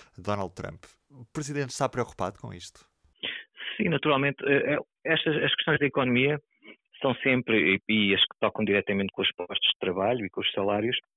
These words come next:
Speaker 2: são sempre muito sensíveis nas eleições americanas, em qualquer país, mas no, tradicionalmente nos Estados Unidos, vemos que os, que as preocupações com a economia estão sempre lá em cima, no topo das preocupações dos eleitores. A questão é que este é, é,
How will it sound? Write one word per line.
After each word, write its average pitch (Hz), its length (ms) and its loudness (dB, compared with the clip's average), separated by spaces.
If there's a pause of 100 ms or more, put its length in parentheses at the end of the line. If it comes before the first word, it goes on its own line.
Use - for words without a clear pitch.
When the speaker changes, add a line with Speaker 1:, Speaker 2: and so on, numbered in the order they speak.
(580)
Speaker 2:
são 107 140 -4
sempre 101 240 -6
muito 117 180 -2
sensíveis 117 520 0
nas 107 180 0
eleições 101 360 -4
americanas, 101 400 -2
em 113 80 -4
qualquer - 280 -6
país, 160 240 0
mas 104 200 -6
no, 101 300 -12 (140)
tradicionalmente 110 600 0
nos - 100 -6
Estados 101 220 0
Unidos, 107 260 0 (520)
vemos 107 380 2
que 113 120 0
os, 101 100 4 (260)
que 110 80 0
as 98 80 2
preocupações 110 500 0
com - 120 -2
a 110 40 4
economia 107 380 0
estão - 220 -4
sempre - 260 -4
lá 110 120 2
em 104 80 -2
cima, 90 260 -6
no 90 180 -8
topo - 280 -4
das - 140 -6
preocupações 101 540 -2
dos 98 140 -6
eleitores. 95 420 -4 (480)
A 113 60 -2
questão - 240 0
é 143 60 4
que - 140 -2
este 143 200 2
é, 143 460 2
é, - 40 0